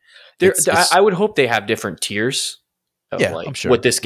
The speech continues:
Speaker 1: gets you, you know, like, fifty bucks, you get the, the Xbox exclusive titles.
Speaker 2: Sure, sure.
Speaker 1: Right.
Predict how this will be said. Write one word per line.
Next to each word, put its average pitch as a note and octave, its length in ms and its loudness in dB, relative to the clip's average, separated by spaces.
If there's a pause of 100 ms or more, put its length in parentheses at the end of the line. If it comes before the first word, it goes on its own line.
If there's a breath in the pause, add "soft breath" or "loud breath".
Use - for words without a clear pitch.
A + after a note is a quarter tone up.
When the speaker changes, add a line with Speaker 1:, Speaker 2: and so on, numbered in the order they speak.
Speaker 1:
gets - 160 -2
you, F#2+ 60 -6
you F#2+ 80 -6
know, F#2 140 -4
like, F2+ 200 -6
fifty B2+ 300 0
bucks, G#2+ 340 -2
you A2+ 60 -8
get G2+ 180 -4
the, G2 180 0
the G2 200 -6
Xbox F#2 720 -2
exclusive - 580 -8
titles. D#2 640 -6
Speaker 2:
Sure, E2+ 320 -2
sure. - 260 -6
Speaker 1:
Right. E2+ 200 -10